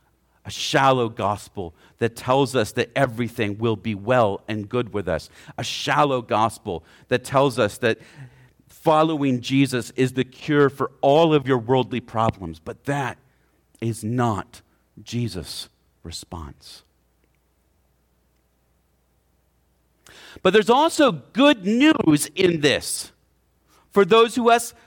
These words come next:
those of us who have been betrayed. If you have been betrayed,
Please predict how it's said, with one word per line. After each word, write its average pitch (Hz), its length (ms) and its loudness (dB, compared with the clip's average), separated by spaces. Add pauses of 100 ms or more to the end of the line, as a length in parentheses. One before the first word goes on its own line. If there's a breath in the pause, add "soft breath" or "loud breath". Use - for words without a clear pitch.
(120)
those 214 220 4
of 233 60 2
us 220 140 2
who 220 120 -2
have 190 560 0
been 220 380 4
betrayed. 208 760 0 (1400 soft breath)
If 214 220 2
you 262 220 2
have 208 400 0
been 233 340 2
betrayed, 202 880 0